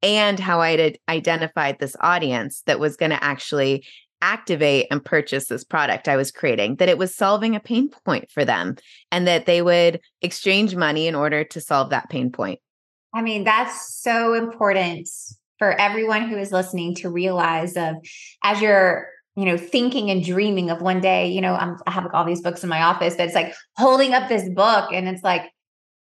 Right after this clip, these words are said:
Speaker 2: that's a product.
Speaker 1: Yes.
Speaker 2: And businesses produce products. And in order to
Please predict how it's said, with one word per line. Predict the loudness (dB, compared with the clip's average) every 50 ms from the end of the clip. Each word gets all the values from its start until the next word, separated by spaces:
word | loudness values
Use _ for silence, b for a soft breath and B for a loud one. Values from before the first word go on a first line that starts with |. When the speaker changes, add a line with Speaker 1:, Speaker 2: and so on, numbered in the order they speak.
| _ _ _ -4
Speaker 2:
that's | -4 -2 -2
a | -2
product. | -4 -2 0 2 2 2 2 0 -2 -8 -12 _ -20 _ _ _ _ _ _ _ _ _ _ _ _ _ -4
Speaker 1:
Yes. | 0 0 0 0 -2 -4 -8 -8 -2 0
Speaker 2:
And | 0 0 0 -2 0
businesses | 2 2 2 2 2 0 0 0 -2 -2 -4 -2 -2 -4 -4 -8 -10
produce | -10 -6 -4 -4 -2 0 -2 -2 -2 -4 -6 -8 -12 -14 -20 _ _ _ -14
products. | -8 -4 0 0 0 0 0 -2 -2 -4 -6 -14 -18 -18 -18 -20 _ _ _ _ _ _ _ _ -2
And | 0 0 2 2 2
in | 0 2 2
order | 2 2 2 0 -2
to | -4 -4 -4 -2 -2 -2 -4 -6